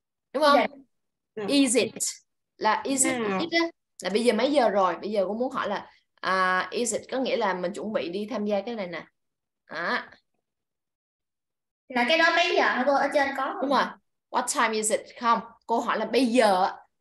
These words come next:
Speaker 1: bây giờ là mấy giờ? Có nghĩa là cô, cô muốn là cái đoạn hội thoại này xảy ra trong cái quá trình mà chuẩn bị mình đi tới dinner luôn á.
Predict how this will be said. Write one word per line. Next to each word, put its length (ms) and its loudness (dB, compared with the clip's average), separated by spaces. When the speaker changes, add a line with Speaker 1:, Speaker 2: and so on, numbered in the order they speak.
Speaker 1:
bây 220 0
giờ 160 4
là 60 4
mấy 220 -4
giờ? 220 0
Có 60 -6
nghĩa 140 -4
là 180 0
cô, 300 0
cô 200 -4
muốn 340 -4
là 300 -2
cái 120 -4
đoạn 140 -6
hội 140 -8
thoại 160 -8
này 120 -6
xảy 300 0
ra 360 4
trong 180 -6
cái 140 -6
quá 200 2
trình 100 0
mà 60 0
chuẩn 220 -8
bị 120 -2
mình 180 -4
đi 260 0
tới 180 -2
dinner 360 -2
luôn 160 -4
á. 220 -6